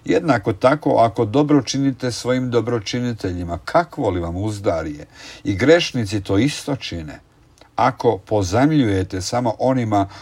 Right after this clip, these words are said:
od kojih se nadate dobiti, kakvo li vam uzdarje? I grešnici grešnicima pozajmljuju da im se jednako vrati. Nego ljubite neprijatelje svoje, činite dobro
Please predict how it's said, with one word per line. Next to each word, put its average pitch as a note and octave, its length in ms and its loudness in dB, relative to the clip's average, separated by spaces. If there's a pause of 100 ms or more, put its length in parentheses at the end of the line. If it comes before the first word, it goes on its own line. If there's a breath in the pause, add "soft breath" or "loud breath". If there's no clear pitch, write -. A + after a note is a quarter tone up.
(260 loud breath)
od G#2 160 2
kojih G#2 280 0
se G#2+ 160 -2
nadate G#2 600 4
dobiti, G#2+ 720 0
kakvo A#2+ 500 -2
li G#2 140 0
vam F#2+ 200 0 (100)
uzdarje? F#2 800 -6 (800 soft breath)
I G2 120 -2
grešnici G2+ 580 -2
grešnicima A2+ 640 0
pozajmljuju A2 920 0 (280 loud breath)
da G#2 100 0
im G2+ 140 0
se G2 200 0
jednako F#2 520 -2
vrati. D#2+ 460 -6
Nego A2+ 440 4 (400 loud breath)
ljubite G#2+ 680 4
neprijatelje F2+ 840 -4
svoje, D2+ 460 -12
činite D3+ 480 0
dobro A#2+ 580 2